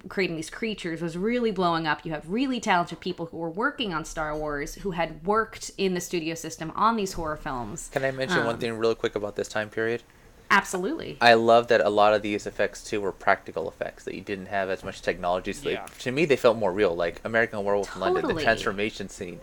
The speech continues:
Speaker 1: Yes.
Speaker 2: was beautiful. And the fact that it was
Speaker 1: Yes.
Speaker 2: actually happening as opposed to,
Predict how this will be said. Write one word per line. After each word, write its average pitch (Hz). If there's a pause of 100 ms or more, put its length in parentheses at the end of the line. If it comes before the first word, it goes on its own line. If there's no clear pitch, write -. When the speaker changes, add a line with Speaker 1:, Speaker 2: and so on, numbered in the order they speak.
Speaker 1:
Yes. 160
Speaker 2:
was -
beautiful. 123
And 107
the 104
fact 110
that 113
it 101
was 104
Speaker 1:
Yes. -
Speaker 2:
actually 104
happening 107
as 98
opposed -
to, 95